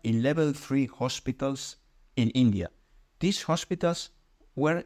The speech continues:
exactly the same as if they were in England. They had all the means of taking care of babies. They had neonatologists. All the setup in the nicu was similar.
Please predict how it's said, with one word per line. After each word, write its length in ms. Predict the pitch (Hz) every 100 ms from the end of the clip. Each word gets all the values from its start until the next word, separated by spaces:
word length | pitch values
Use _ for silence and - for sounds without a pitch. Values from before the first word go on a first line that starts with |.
| -
exactly 760 | - - 165 190 - 175 175 -
the 100 | -
same 460 | - 151 156 165 -
as 180 | 120 -
if 100 | 113
they 100 | 135
were 200 | 131 127
in 160 | 110 110
England. 460 | 107 104 95 85 - _ _
They 200 | 131 139
had 300 | 135 127 - -
all 160 | 127 139
the 140 | 135
means 420 | 131 147 156 - -
of 220 | - 104 -
taking 340 | 123 117 120 113
care 160 | 107
of 220 | 104 - _ 92
babies. 520 | 120 151 175 190 - _ _ -
They 100 | 113
had 180 | 113 107
neonatologists. 960 | 101 95 90 127 139 147 156 151 - _ _ _ -
All 200 | 117 123
the 140 | 104
setup 480 | 98 - 123 113 107
in 120 | - 107
the 100 | 101
nicu 420 | 107 113 - 110
was 240 | 98 98
similar. 460 | - - 139 160